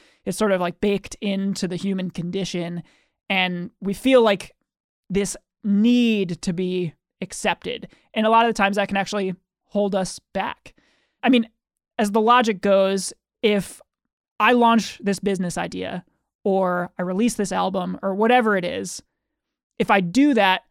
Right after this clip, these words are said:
without tying up every loose end and thinking through every contingency in advance, then people are gonna see that I don't really know what I'm doing, and they're gonna think I'm, I'm dumb. And, ah, that's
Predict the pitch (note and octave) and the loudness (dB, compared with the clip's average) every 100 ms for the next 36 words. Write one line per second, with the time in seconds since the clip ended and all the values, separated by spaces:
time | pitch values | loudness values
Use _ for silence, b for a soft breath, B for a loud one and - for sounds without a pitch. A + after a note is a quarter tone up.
0 | _ _ _ G#3 A3 A3+ A3 - A3+ A3 | _ _ _ 0 4 2 0 0 2 4
1 | G#3 - A3+ B3 A#3+ A#3 A3+ G3+ G3+ G3+ | 2 2 4 4 4 4 2 2 0 0
2 | G3+ A3 G3 F#3 - A#3+ A#3 G#3+ G3+ - | -2 -2 -4 -4 0 0 0 0 -2 0
3 | G#3 G#3+ G#3 F#3+ - G#3+ G#3 G3+ - F#3 | 0 0 0 -2 0 -2 0 -2 -2 -4
4 | F3+ F#3 G3 F#3 G3 A3 F#3 - - b | -4 -4 -4 -2 0 0 0 -6 -14 b
5 | b - G3+ F#3+ - - A#3 G#3+ G#3 G#3 | b -4 -2 -2 -6 -2 0 0 0 0
6 | G3+ F#3 F3 - _ _ _ _ _ _ | -2 -2 -6 -10 _ _ _ _ _ _
7 | - - - B3+ B3 A3 G3+ G#3+ F#3 B3+ | -14 -8 0 4 4 4 2 0 2 2
8 | G#3+ G#3+ G#3+ G3 G3+ G#3 F#3 F#3 G3+ G3+ | 2 0 2 2 2 2 0 -4 -6 -2
9 | F#3+ F3+ E3+ F#3 - b b b G#3+ G3+ | 0 -2 -6 -10 -14 b b b 0 2
10 | G3 F3+ G#3 G3 F#3+ G3+ G3+ F#3+ F3+ - | 0 -2 -4 -2 -2 -2 0 -2 -2 -6
11 | _ F3+ F3+ G3+ G#3+ - - - - F#3 | _ -6 -2 -2 -2 -4 -10 -14 -10 -8
12 | F3 - _ _ _ B3+ A#3 - - G#3 | -8 -12 _ _ _ -2 -2 -4 -6 -6
13 | - | -6